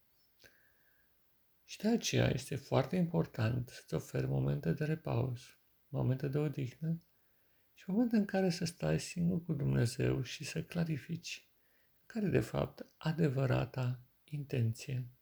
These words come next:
a lui Dumnezeu pe care El a pus-o în viața ta. Dacă ai ajuns să nu mai ai niciun fel de idee asupra acestei intenții,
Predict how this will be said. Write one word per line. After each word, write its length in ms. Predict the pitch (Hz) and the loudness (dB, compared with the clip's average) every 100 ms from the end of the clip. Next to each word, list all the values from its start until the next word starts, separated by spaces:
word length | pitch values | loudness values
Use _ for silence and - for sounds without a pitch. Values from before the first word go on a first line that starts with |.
| _ | _
a 120 | - 131 | -6 -2
lui 140 | 131 | -2
Dumnezeu 760 | 123 127 127 120 139 143 160 - _ _ _ | -2 -2 -2 0 0 0 0 -6 _ _ _
pe 120 | 170 | -8
care 380 | 170 165 165 165 _ _ _ | -4 0 0 -2 _ _ _
El 200 | - 147 | -2 0
a 80 | 127 | 0
pus-o 480 | - 127 - 139 135 _ _ | -2 -8 -6 -6 -6 _ _
în 120 | - | 2
viața 340 | 131 127 123 147 | 4 4 2 -6
ta. 260 | - 131 - _ _ _ _ _ _ _ - - - - _ | -10 -16 -18 _ _ _ _ _ _ _ -20 -18 -18 -18 _
Dacă 280 | 123 117 123 | 6 8 10
ai 60 | |
ajuns 260 | 110 117 123 | 8 8 4
să 100 | 123 | 2
nu 100 | 120 | 4
mai 400 | 120 123 127 - | 6 6 6 0
ai 240 | - 131 135 | 0 4 4
niciun 380 | 127 165 165 170 | 4 2 0 -4
fel 240 | - 175 | -2 0
de 80 | 165 | 4
idee 420 | 160 151 180 160 | 4 4 2 2
asupra 440 | 117 - 120 131 | 2 -2 -6 -6
acestei 440 | - - 143 - 139 | -8 -8 -10 -6 -4
intenții, 640 | 123 131 135 135 208 208 | -2 0 -2 -2 -2 -2